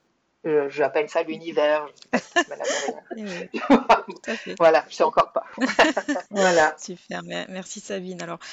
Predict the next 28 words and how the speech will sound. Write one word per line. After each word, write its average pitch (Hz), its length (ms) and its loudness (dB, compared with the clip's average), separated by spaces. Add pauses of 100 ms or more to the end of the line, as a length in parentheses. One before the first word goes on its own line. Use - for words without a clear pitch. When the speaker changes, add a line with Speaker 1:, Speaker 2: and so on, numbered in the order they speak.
(360)
Speaker 2:
as-tu 196 240 -6
un 269 80 -4
dernier 254 380 -6
conseil 226 460 -8
que 208 120 -12
tu 214 200 -12
aurais 214 240 -6
aimé 214 220 -8
qu'on 220 140 -12
te 196 80 -10
donne 240 200 -6
à 220 100 -6
toi, - 240 -10
par 190 160 -14
exemple, 180 240 -12
par 202 140 -10
le 185 60 -16
passé, 175 380 -10
et 240 260 -8
que - 140 -14
du 170 160 -16
coup, 226 140 -16
tu 196 120 -18
pourrais 170 240 -12
offrir 208 320 -12
à - 20 -12
nos 165 120 -16
auditeurs ? 165 560 -20